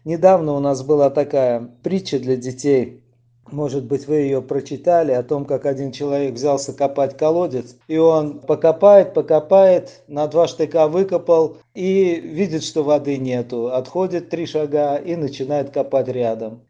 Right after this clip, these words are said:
Таким образом, он изувечил всё поле, но воды так и не добыл.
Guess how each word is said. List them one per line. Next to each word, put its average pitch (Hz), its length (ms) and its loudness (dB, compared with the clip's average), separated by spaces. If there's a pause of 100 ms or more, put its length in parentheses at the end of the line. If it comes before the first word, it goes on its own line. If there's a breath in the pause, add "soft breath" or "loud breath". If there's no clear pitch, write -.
Таким 165 280 -2
образом, 160 480 -2
он 156 200 0
изувечил 156 560 0
всё 156 240 -4
поле, 151 680 0
но 160 300 0
воды 156 320 0
так 151 280 -2
и 143 60 -8
не 139 160 -6
добыл. 120 500 -6